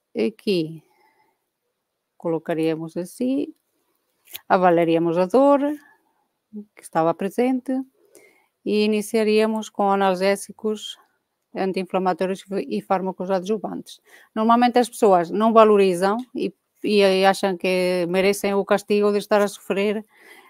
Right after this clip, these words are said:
eh, a dor por causa de um, de uma queimadura acidental, mas não é necessário, no século vinte e um, eh, não abordarmos a dor.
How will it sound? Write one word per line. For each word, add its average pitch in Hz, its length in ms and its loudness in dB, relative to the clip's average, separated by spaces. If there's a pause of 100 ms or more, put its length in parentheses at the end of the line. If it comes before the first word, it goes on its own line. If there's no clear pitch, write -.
(100)
eh, 185 380 0
a 208 140 6
dor 220 400 6 (140)
por 214 160 0
causa 220 260 4
de 214 80 0
um, 202 480 -2
de 202 80 -2
uma 202 160 -2
queimadura 202 460 0
acidental, 214 600 -2
mas 190 160 0
não 170 160 -2
é 170 120 -4
necessário, 180 600 -4 (720)
no 196 180 -10
século 185 400 -6
vinte 185 260 -6
e 185 120 -4
um, 196 320 -8 (120)
eh, 190 340 -4
não 196 160 0
abordarmos 196 600 2
a 208 100 2
dor. 160 260 -4